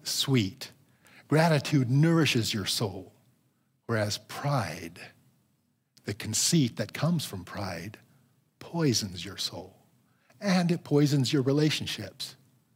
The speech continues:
So when you are led by the Spirit of God, this is a reality you have to face. God is going to give you opportunities to g-, do good things. He prepared good things before us that we should walk in them.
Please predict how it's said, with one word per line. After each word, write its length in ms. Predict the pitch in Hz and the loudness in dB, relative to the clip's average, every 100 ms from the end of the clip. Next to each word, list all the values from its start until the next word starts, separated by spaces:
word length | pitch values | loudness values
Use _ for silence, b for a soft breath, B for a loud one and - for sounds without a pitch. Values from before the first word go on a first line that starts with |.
| b b b b b b | b b b b b b
So 160 | - 131 | 2 4
when 280 | 110 175 | 6 8
you 160 | 214 220 | 8 8
are 80 | 175 | 6
led 200 | 170 151 | 6 4
by 100 | 143 | 2
the 100 | 120 | 2
Spirit 340 | - 156 127 | 4 4 4
of 80 | 104 | 4
God, 320 | 127 110 98 | 2 2 2
this 160 | 135 165 | 2 2
is 100 | 135 | 2
a 60 | |
reality 440 | 131 131 123 123 120 | 4 4 4 4 2
you 80 | 101 | 2
have 160 | 107 | 0
to 80 | - | -4
face. 500 | - 107 98 - - B B B 120 | -2 -2 -2 -6 -8 B B B 0
God 400 | 139 175 180 190 | 4 6 4 4
is 200 | 151 113 | 2 4
going 320 | 135 147 143 | 2 2 2
to 100 | 147 | 2
give 300 | 120 139 135 | 4 4 4
you 340 | 107 90 92 - - _ _ _ _ _ _ | -2 -4 -6 -14 -20 _ _ _ _ _ _
opportunities 720 | 127 139 170 - 180 156 143 | 2 2 2 4 4 6 4
to 120 | - 107 | 0 -4
g-, 140 | 113 - | -4 0
do 140 | 131 | 2
good 240 | 113 127 104 | 4 0 2
things. 600 | 117 87 - - - - _ _ _ _ _ _ _ _ _ _ _ _ | 0 0 -8 -14 -14 -16 _ _ _ _ _ _ _ _ _ _ _ _
He 120 | 143 | -2
prepared 520 | 127 120 156 170 117 101 | 0 2 4 4 4 6
good 220 | 185 170 | 4 6
things 380 | 202 180 143 - | 4 4 4 2
before 420 | 127 - 165 101 | -2 2 2 2
us 300 | 92 - - | -2 -6 -6
that 180 | 113 123 | -4 -2
we 80 | |
should 220 | 110 - 110 | -2 -2 0
walk 320 | 127 120 110 | 0 0 -4
in 160 | 92 | -6
them. 240 | 90 87 | -6 -8